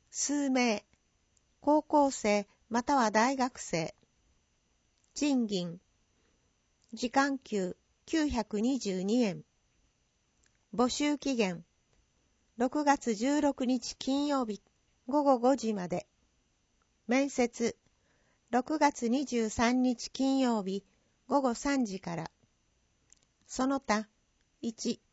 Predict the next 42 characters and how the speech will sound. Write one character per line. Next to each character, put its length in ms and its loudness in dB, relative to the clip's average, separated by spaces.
原 200 2
則 260 -2
と 140 0
し 120 -6
て 240 0
最 320 0
初 180 -2
か 120 2
ら 120 4
最 280 0
後 100 -2
ま 140 -2
で 120 -4
勤 240 -4
務 180 -2
で 120 0
き 140 -6
る 80 -2
人。 360 -6
ロ 200 6
ー 40 2
テ 220 2
ー 20 0
シ 140 0
ョ 40 2
ン 120 -2
勤 200 0
務 180 -2
で 120 0
す。 240 -16
二、 240 0
年 240 2
齢 200 4
に 120 2
よ 140 2
り 220 -2
保 120 -4
護 160 4
者 300 -2
及 280 4
び 180 -2
学 180 0